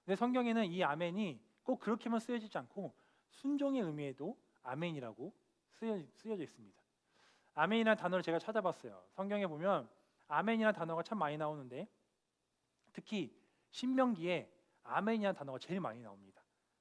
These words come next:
그 단어가 열두 번 나와요. 열두 번 나오는데 그 열두 번이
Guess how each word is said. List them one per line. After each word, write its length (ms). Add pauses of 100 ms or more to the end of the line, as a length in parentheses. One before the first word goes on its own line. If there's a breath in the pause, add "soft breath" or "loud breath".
(120)
그 100
단어가 260
열두 320
번 160
나와요. 240 (540)
열두 320
번 160
나오는데 480 (240)
그 120
열두 300
번이 360